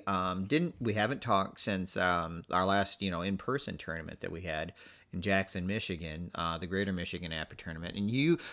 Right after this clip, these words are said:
my, I played with the nineteen thirty, um, Giants, went four and four, um, did not roll timely and well, um, and just, you know,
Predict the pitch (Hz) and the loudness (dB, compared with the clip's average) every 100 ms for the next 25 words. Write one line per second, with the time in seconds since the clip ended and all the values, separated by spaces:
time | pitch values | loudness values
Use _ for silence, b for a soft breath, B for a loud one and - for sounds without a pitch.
0 | B - - 135 175 - 156 139 117 110 | B 2 6 10 10 10 8 8 6 4
1 | 110 120 104 - 101 98 95 - - 90 | 4 2 0 2 2 2 2 -2 -6 0
2 | 87 87 87 90 110 82 80 87 - - | 0 0 -2 -2 0 0 0 -6 -10 -14
3 | b b - 127 - 139 151 156 - 117 | b b 0 0 4 8 8 8 6 6
4 | 104 95 95 b b b - 107 101 95 | 6 6 2 b b b 0 4 4 4
5 | 95 90 - - 135 123 131 147 139 127 | 2 -2 -10 0 4 10 10 10 10 10
6 | 123 120 - - 107 113 113 110 110 113 | 10 8 2 0 4 4 4 2 2 2
7 | 98 95 101 98 95 92 b b b - | 0 4 6 6 6 2 b b b 0
8 | 98 92 85 85 82 85 - 104 98 92 | 4 6 4 0 -4 -8 -4 0 2 0
9 | 92 92 - _ _ - 143 - - 131 | -2 -6 -10 _ _ -4 0 0 0 0
10 | 95 | 2